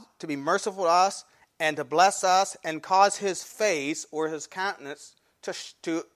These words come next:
to shine on us? Well, verse two tells us, "That thy way may be known upon the earth,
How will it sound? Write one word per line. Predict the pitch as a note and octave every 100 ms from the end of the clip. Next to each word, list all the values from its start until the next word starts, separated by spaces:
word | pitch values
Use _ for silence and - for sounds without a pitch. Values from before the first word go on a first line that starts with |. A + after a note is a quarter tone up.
| _
to | D#3
shine | - G#3 G3+ F3
on | B2 A2
us? | G#2+ F2 - - _ _ _ _ _ _
Well, | A2+
verse | A2+ C3+
two | - E3
tells | D3+ D3+ A#2
us, | - _ _ _ _ _
"That | D3 D3 A2 B2
thy | C3+ C#3+ D#3 E3+
way | D#3 C#3 C3 A2 G#2+ A2 -
may | A2+ A2+
be | A2
known | A2 A2+ A#2 G#2
upon | _ G#2+ G2+
the | G2+
earth, | G2+ D2+